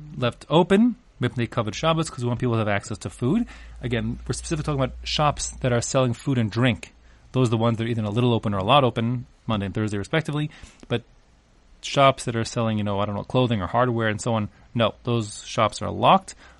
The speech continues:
on these fast days, um, throughout the day.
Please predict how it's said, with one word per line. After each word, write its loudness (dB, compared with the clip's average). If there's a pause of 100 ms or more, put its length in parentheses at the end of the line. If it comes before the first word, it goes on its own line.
on 2
these -2
fast -2
days, -4 (320)
um, -4 (640)
throughout 0
the -6
day. -12